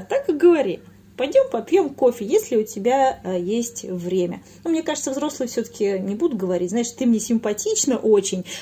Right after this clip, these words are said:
вот я бы хотела с тобой развивать дружбу». Прям вот, знаешь, после первой встречи, там, мы с тобой навышивались крестиком, в удовольствие получили вместе и сразу: «Хочу с тобой дружить». Ну, нормально, что так не происходит.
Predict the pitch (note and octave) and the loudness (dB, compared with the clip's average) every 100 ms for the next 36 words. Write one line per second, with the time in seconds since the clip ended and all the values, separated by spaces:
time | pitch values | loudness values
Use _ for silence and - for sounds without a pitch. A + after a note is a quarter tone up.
0 | - F#3+ G3 C4 A3 C4 A#3+ D4 C4 B3+ | -6 -4 2 2 2 0 2 4 4 2
1 | G#3 A#3+ A#3 A#3 A#3 A#3+ F#3+ G#3+ B3+ F4+ | 2 2 2 0 2 2 2 0 6 8
2 | F#4 C#4 G3+ G3 - G3+ G3 G3+ G#3+ - | 8 6 0 -2 -4 -4 -4 -4 -6 -6
3 | G#3 - G#3+ B3+ G#3 G3 - A3+ - - | -8 -8 -2 0 0 0 0 0 -2 -4
4 | F#3 F#3 F#3 F#3+ F#3+ F#3+ - A#3 F#4+ C#4 | -4 -4 -6 -6 -4 -4 -4 -4 -4 -4
5 | - G#3 F#3 - F3+ F3 F#3 G#3 G3 - | -2 -2 -2 -6 -8 -6 -2 -2 -2 -6
6 | F#3+ G3+ G#3+ E4 D4+ A3 G3+ F#3 A3 - | -6 -2 -2 -2 -2 -4 -4 -6 -6 -4
7 | F#3+ - - - A3 G#3+ F4+ B3+ A3 A3+ | -6 -8 -16 -4 -2 2 2 2 -2 -2
8 | C4+ B3 F3+ - - B3 F#3+ - G#3 G3 | -2 -4 -8 -12 -6 -2 -2 -2 -2 0
9 | F#3 A#3+ F4+ E4 C4 A#3+ A#3 A#3+ A#3+ A#3+ | 0 0 -2 -2 -2 -4 0 0 0 -2
10 | A#3+ - F3 | -4 -4 -6